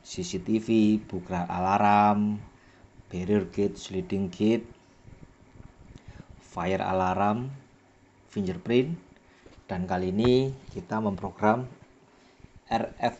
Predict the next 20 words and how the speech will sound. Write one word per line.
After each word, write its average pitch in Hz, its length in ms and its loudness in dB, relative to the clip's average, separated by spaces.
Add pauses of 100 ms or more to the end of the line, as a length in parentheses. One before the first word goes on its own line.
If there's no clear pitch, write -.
I 113 160 -2
D 117 240 -2 (160)
access - 480 -8
control. 98 480 -2 (1400)
Melanjutkan 120 800 2
part 127 240 0
yang 120 240 0
kemarin, 127 720 8 (560)
ini 120 240 2
adalah 113 560 6
part 110 160 -2
yang 110 400 2 (1600)
untuk 110 640 2 (480)
menghapus 113 1040 2 (240)
kartu 117 480 2
yang 110 160 -2
sudah 87 320 -4
terdaftar - 720 -6
ya, 92 320 -4 (240)
teman-teman. 90 400 -4